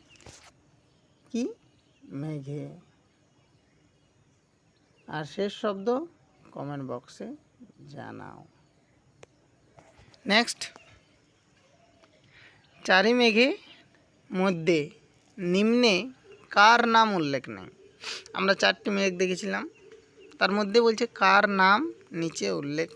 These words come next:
নেই? কোন নামটা আমরা কবিতাতে পাইনি? দ্রোণ, কর্ণ, পুষ্কর, আবর্ত।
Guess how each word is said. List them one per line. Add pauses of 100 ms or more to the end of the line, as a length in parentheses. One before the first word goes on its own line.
(120)
নেই? (1300)
কোন (120)
নামটা (160)
আমরা (320)
কবিতাতে (140)
পাইনি? (1000)
দ্রোণ, (760)
কর্ণ, (640)
পুষ্কর, (500)
আবর্ত।